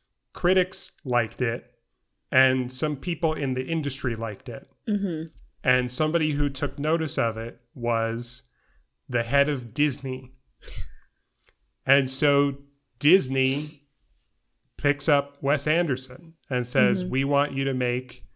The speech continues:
Speaker 1: a Touchstone picture." This, this, uh, Rushmore is a Touchstone picture, which if you don't know, was, uh, owned and operated by Disney. It's a Dis-,
Speaker 2: Mm-hmm.
Speaker 1: it's a Disney film. Uh, and so,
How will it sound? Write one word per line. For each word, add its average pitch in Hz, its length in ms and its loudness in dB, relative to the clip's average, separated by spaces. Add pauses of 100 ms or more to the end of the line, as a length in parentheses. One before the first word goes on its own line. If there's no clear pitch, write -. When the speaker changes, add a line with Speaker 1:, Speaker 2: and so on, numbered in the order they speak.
(680)
Speaker 1:
a 123 100 2
Touchstone 143 680 0
picture." 120 480 -4
This, 120 260 -4
this, 131 340 -2
uh, 151 240 -10
Rushmore 147 580 2
is 131 120 4
a 131 60 4
Touchstone 135 600 0
picture, 123 380 0
which 127 240 2
if 117 80 -6
you 123 140 -2
don't 123 240 0
know, 120 420 2 (520)
was, 123 460 2 (100)
uh, 120 300 2
owned 131 240 4
and 123 140 2
operated 117 480 -2
by 131 140 6
Disney. 131 400 4
It's 120 160 -6
a 131 60 0
Dis-, 214 220 10
Speaker 2:
Mm-hmm. 165 160 0
Speaker 1:
it's 131 120 0
a 143 60 2
Disney 131 280 2
film. 127 300 -6 (1200)
Uh, 135 260 4
and 135 200 4
so, 131 440 4